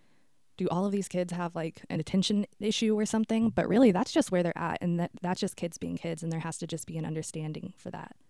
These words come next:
So high energy is definitely the thing that stands out to me the most about that age group.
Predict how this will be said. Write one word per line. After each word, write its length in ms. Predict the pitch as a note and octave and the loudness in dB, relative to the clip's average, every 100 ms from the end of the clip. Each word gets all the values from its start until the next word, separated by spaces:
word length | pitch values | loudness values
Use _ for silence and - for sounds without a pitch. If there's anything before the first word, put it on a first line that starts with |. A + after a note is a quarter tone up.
| _ _ _ | _ _ _
So 360 | - E3 - - _ - - _ - | -10 -8 -8 -10 _ -20 -20 _ -10
high 300 | - E3 D#3+ | -4 -2 -2
energy 400 | D#3+ D#3+ D#3+ D3+ | -4 -6 -8 -8
is 120 | D3+ | -8
definitely 340 | C3+ - E3+ | -10 -10 -10
the 80 | D#3+ | -8
thing 160 | D#3 F3+ | -8 -10
that 120 | B2+ | -10
stands 260 | - - F3 | -12 -14 -12
out 180 | - - | -14 -8
to 80 | |
me 60 | F3 | -6
the 80 | D#3+ | -6
most 240 | D#3 D3 | -8 -10
about 180 | - D3 | -10 -10
that 160 | D#3 E3 | -12 -12
age 180 | D#3+ | -14
group. 200 | - - | -14 -16